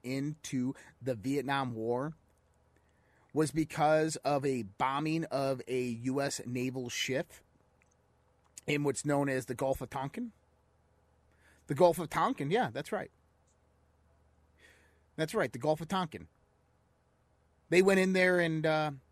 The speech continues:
bombed the ship, the Vietnam-, Vietnamese. So we went to war with them. Unfortunately for them, that event never happened.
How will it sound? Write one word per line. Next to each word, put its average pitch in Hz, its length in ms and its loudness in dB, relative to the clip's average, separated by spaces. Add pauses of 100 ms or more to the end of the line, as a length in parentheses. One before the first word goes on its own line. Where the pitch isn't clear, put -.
(220)
bombed 185 260 0
the 147 40 -2
ship, - 300 -2 (720)
the 123 80 -6
Vietnam-, 160 400 0 (100)
Vietnamese. 175 580 -4 (120)
So 180 160 6
we 196 100 8
went 214 140 10
to 175 60 2
war 269 200 10
with 113 140 0
them. - 180 -18 (1120)
Unfortunately 170 560 2
for - 80 -12
them, 123 360 0 (680)
that 147 220 4
event 127 200 -4
never 110 200 -4
happened. 139 320 -4